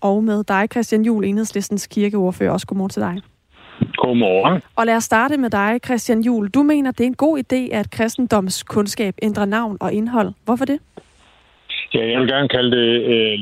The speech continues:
Speaker 2: livssyn i stedet for, fordi at, øh, der findes en ræ-, række religioner, og så findes der også mennesker, der ikke tror på, øh, metafysiske ting som religion, og, og, og det,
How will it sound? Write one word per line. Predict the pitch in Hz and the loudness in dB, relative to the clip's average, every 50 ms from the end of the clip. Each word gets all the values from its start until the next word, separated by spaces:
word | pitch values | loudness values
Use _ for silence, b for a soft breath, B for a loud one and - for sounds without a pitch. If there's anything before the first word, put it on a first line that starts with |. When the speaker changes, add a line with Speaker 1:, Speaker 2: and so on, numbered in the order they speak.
| 107 | 0
Speaker 2:
livssyn | 131 175 170 - - - - 123 113 107 98 98 | 2 2 2 2 0 0 0 0 0 2 2 2
i | 101 104 | 2 2
stedet | - - 120 113 101 - | 2 2 0 0 2 2
for, | - 110 107 104 - | 0 0 0 0 -2
fordi | - 110 107 117 117 | -6 -2 0 2 4
at, | 107 104 104 95 - | 4 2 2 0 0
øh, | 107 104 98 98 B B B B B B - | 2 2 2 0 B B B B B B -4
der | 120 117 - | -2 -2 0
findes | 156 156 165 - 113 | 0 0 0 0 -2
en | 147 139 120 131 | -4 -4 -2 0
ræ-, | 139 139 127 117 123 | 2 2 2 2 2
række | 139 147 131 123 | 0 0 0 2
religioner, | 113 120 117 110 101 120 143 170 170 143 127 | 2 2 2 0 2 2 2 2 0 0 0
og | 117 113 113 | 0 0 0
så | - - 120 - | 2 0 0 0
findes | - 131 135 131 120 - | 2 2 2 2 2 2
der | - | 0
også | 117 110 113 113 120 123 | 2 2 2 0 0 0
mennesker, | 117 107 110 127 120 117 - 107 | 2 2 4 2 2 2 2 2
der | 101 104 | 2 4
ikke | 113 113 113 | 2 2 0
tror | - - - 165 147 120 95 - - | 0 0 2 2 2 2 0 0 0
på, | 117 107 101 101 98 - - _ _ _ _ _ _ | 0 2 2 0 -4 -8 -14 _ _ _ _ _ _
øh, | - 110 107 | 2 4 4
metafysiske | 107 110 123 113 - - - - 117 110 - 110 104 - - 110 | 4 4 4 2 -2 -2 0 2 2 4 4 2 2 0 0 -2
ting | - - 113 110 110 - | 0 0 0 0 2 2
som | - 107 101 95 101 | 0 0 2 2 2
religion, | 98 101 104 101 95 101 101 104 107 101 92 92 | 2 4 2 2 2 2 2 2 2 0 0 2
og, | 92 92 92 92 - - - - | 2 2 2 0 -2 -8 -12 -8
og, | 113 107 - - - - B B B B B - | -8 -8 -8 -10 -14 -18 B B B B B -6
og | - 110 107 107 | -4 -4 -2 -2
det, | - 117 120 | 0 2 4